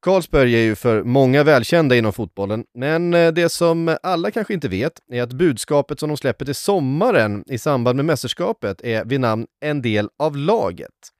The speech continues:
Här vill de visa bredden av alla supportrar runt om i landet, för oavsett vem du är eller vart du befinner dig så är vi alla en del av den blågula väggen.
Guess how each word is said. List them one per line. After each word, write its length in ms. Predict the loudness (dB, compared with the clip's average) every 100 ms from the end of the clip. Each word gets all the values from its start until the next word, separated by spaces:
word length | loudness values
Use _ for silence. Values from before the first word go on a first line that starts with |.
| _ _ _ _ -20 _
Här 180 | 0 2
vill 100 | 0
de 120 | -2
visa 300 | -2 -2 -2
bredden 580 | -2 0 2 2 2 2
av 120 | 4
alla 200 | 4 2
supportrar 460 | -4 -6 -6 -4 -2
runt 340 | 0 -2 -4
om 120 | -2
i 60 | 0
landet, 420 | 2 0 -2 -6
för 220 | -4 -2
oavsett 400 | 0 -2 -4 -8
vem 460 | -4 -2 0 0 0
du 160 | 0
är 160 | 0 -2
eller 520 | -4 -4 -2 -2 -4 -8
vart 400 | -4 -2 -2 -4
du 80 | -8
befinner 360 | -4 -2 0 2
dig 200 | 2 0 -12 -20 _
så 460 | -6 0 2 2 0
är 100 | 0
vi 100 | 4
alla 280 | 4 4 2
en 180 | 2 2
del 380 | 4 4 4
av 100 | 2
den 180 | 2 0
blågula 640 | 2 2 2 2 0 2
väggen. 400 | 0 -2 -8 -18